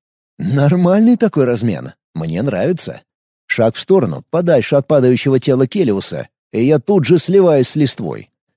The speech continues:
Четверка противников превращается в тройку, и ломанувшиеся бычара с жуком находят труп своего «пса-чемпиона». Ну а я оббегаю поляну полукругом и слежу за тем, как крадется и пятится господин Брихтон.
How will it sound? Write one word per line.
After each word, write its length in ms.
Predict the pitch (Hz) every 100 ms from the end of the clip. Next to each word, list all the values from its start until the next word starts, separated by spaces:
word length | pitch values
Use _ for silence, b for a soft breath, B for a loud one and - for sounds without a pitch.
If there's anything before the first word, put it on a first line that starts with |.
| _
Четверка 440 | - 117 131 -
противников 600 | - 117 185 135 113 110
превращается 680 | - 170 165 147 190 170 180
в 60 | -
тройку, 460 | 226 185 - 80 - _ -
и 100 | 107
ломанувшиеся 760 | 160 180 202 170 - 175 -
бычара 480 | 151 165 - 170 139
с 40 | 117
жуком 560 | 98 143 220 208 131
находят 480 | 185 - 214 190 165
труп 200 | 226 180
своего 520 | - 190 185 185 127 -
«пса-чемпиона». 960 | - - 196 135 165 156 190 90 67 50 _ _ _ _ _ _ -
Ну 220 | 95 113
а 60 | 123
я 380 | 147 170 71 -
оббегаю 600 | - 143 131 175 131 117
поляну 400 | 107 131 139 127
полукругом 640 | 110 135 127 220 185 185 139
и 100 | 113
слежу 400 | 156 190 202 160
за 160 | 113 120
тем, 240 | - 190
как 180 | 135 175
крадется 560 | - 170 170 208 - 175
и 80 | 196
пятится 500 | - 170 - 113 131
господин 580 | 160 - 165 151 143 117
Брихтон. 560 | 160 131 - - 65